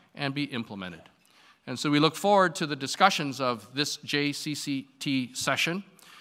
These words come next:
and hope that continued progress can be made, 'cause we know clearly the benefits of trade. With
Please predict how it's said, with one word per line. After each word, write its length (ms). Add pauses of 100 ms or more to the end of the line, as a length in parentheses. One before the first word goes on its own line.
(120)
and 120
hope 220
that 400
continued 580
progress 480
can 240
be 140
made, 320 (480)
'cause 160
we 100
know 240
clearly 640
the 140
benefits 640
of 120
trade. 460 (1080)
With 180